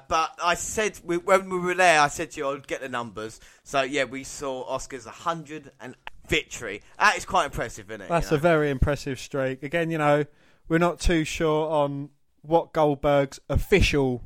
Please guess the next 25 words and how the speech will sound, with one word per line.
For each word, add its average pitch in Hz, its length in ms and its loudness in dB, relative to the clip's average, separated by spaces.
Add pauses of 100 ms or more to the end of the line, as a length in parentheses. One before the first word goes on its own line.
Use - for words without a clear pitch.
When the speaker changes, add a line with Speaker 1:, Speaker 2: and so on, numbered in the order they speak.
(720)
Speaker 2:
undefeated 139 600 -4
streak 123 380 -6
is, 127 220 -6
but 131 200 -4
I'm 127 140 -6
sure 131 480 -2
it's, - 280 -8
uh, 131 300 -2
Ember 131 220 -6
Moon 131 220 -4
has 123 240 -6
surpassed 123 540 -2
that 117 160 -8
now. 110 200 -8
Speaker 1:
Yeah, 160 240 -4
I 139 140 0
mean, 143 220 -2
like 135 80 -2
I 127 100 -2
say, 117 240 -4
Oscar's, 123 500 -10
he's 110 220 -10
gone 120 280 -6
to 110 200 -10
a, 110 240 -6